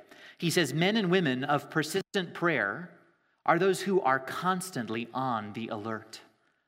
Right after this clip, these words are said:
alive to the will of God and the need of the world, and ready to give an account of themselves and their stewardship." Uh, Paul is encouraging us to watchful wakefulness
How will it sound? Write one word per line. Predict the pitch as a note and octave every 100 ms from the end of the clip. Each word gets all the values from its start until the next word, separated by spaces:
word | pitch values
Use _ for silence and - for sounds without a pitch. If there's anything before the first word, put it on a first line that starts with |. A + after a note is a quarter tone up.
| _ -
alive | C3 A#2+ B2+ C#3 C#3 C#3 A#2 G#2+ -
to | C3+
the | A#2
will | G2+ C3 C#3 C#3+ D3+ D3+
of | D3+ B2+
God | A#2 G#2 G2 F#2 F#2 A2+ - - _
and | B2 B2
the |
need | A#2 B2 A#2+ G#2+ -
of | B2
the | C3
world, | A#2 B2 A#2 G2 F2+ - - _ _ _ -
and | C3
ready | C3 C3
to | A#2 A#2
give | A2
an | A2+
account | A2 - B2 A2
of |
themselves | A2 G#2+ - A#2+ G#2+ A2+
and |
their | G#2+
stewardship." | G2+ - A#2+ G#2+ - G2+ - - _ _ _ _ _ _ _ _ -
Uh, |
Paul | C#3 - C#3 C#3
is | C3+ A#2+
encouraging | B2+ - C#3+ A#2+ A#2
us | A2+ -
to | -
watchful | B2 A2 A2+ C#3+ D#3+ - - F#2 F#2+ B2+ - _ _
wakefulness | C3+ B2 C#3 - - A#2 F#2+ F2+ - -